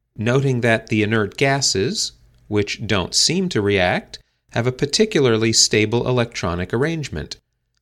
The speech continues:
They do not want to grab or lose an electron like other elements.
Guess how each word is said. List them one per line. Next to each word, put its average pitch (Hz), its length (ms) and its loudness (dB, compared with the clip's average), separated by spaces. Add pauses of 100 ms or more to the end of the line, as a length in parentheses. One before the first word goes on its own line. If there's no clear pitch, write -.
They 107 220 4
do 104 140 0
not 110 260 0
want 117 220 -4
to 175 80 -6
grab 98 480 2
or 123 160 0
lose 98 340 -2
an 113 80 -2
electron 87 640 -4
like 107 380 -4
other 151 240 0
elements. 76 600 -4